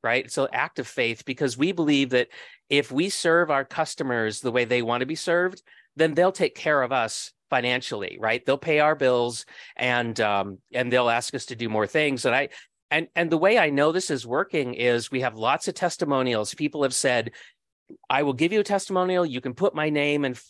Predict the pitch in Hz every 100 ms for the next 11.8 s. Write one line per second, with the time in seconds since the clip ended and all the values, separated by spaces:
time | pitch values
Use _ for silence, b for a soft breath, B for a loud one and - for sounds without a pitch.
0 | - 123 120 113 120 113 165 165 - 143
1 | 139 123 107 120 190 185 170 165 139 101
2 | 98 113 - 170 160 151 143 135 - B
3 | B B 120 135 - 151 135 123 135 123
4 | 113 107 123 120 117 107 - 147 117 104
5 | 151 180 139 - 110 107 - - B B
6 | B 139 143 185 226 175 147 131 123 123
7 | 131 127 135 143 131 139 120 - 254 226
8 | 147 139 131 123 - b b 143 147 160
9 | 196 175 165 170 151 110 101 - - 127
10 | 123 110 120 151 139 120 117 107 101 b
11 | b _ _ - 131 160 170